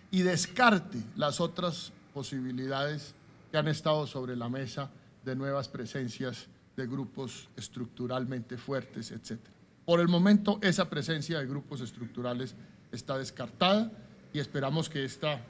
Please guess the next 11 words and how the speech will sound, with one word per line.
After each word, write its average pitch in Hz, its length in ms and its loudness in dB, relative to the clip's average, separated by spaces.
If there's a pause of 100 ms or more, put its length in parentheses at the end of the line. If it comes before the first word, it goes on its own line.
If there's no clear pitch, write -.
investigación 139 920 -2 (440)
culmine 147 400 2
rápido 143 520 0 (180)
para 127 200 -2
confirmar 123 760 -2 (420)
esa 139 380 -4 (140)
tranquilidad. 113 580 -4 (1300)
Dicho 208 320 6
eso, 165 220 2 (1900)
en 170 140 2
Caldas 165 800 2